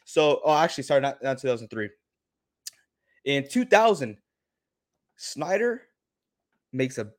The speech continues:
big splash on free agency and signs some great safeties. Uh, he added Hall of Famers Bruce Smith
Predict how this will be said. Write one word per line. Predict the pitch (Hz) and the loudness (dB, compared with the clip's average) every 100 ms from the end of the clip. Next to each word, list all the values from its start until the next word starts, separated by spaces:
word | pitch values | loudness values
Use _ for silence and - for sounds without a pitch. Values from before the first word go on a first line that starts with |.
| - | -2
big | 143 175 | 0 0
splash | - - 156 143 113 - - | -4 -2 2 2 2 -4 -12
on | |
free | 117 - 131 127 | -12 -8 -2 -2
agency | 123 123 - 123 | -2 -6 -6 -8
and | - 110 | -6 -12
signs | 110 - 131 143 143 139 - _ _ _ | -10 -4 0 0 0 -4 -10 _ _ _
some | - 113 107 90 | -12 -12 -12 -14
great | 113 117 143 - | 0 2 2 0
safeties. | - 139 135 139 135 131 - - - | -2 -2 0 -4 -4 -4 -12 -20 -4
Uh, | 123 127 120 | 2 4 4
he | 110 - 160 - | 0 -8 -6 2
added | 147 151 156 151 - _ _ _ _ | 4 4 2 0 -6 _ _ _ _
Hall | - 160 | 0 2
of | 185 - | 2 4
Famers | 175 170 170 170 175 - 131 | 4 6 4 4 0 -8 -14
Bruce | 127 170 202 - | -6 -2 -2 -4
Smith | 170 175 175 | 4 6 6